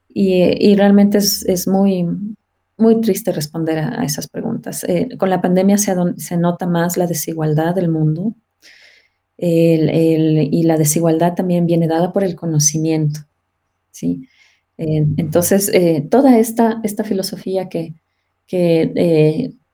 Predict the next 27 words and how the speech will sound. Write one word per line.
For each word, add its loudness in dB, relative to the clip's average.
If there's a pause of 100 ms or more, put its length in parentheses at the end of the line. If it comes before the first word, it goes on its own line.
(140)
en 0
el, 2
en 0
la 4
década 4
anterior -2 (540)
nos -2
vendía, 0 (100)
eh, -6
Correa, -2
yo -2 (460)
sigo 0
creyendo 0
que -6
son 2
muy 2
buenas 2
intenciones, 0
pero -2
que -4
no 0
se -2
llegaron 4
a 0
aterrizar, -8
¿sí? -4
El, -2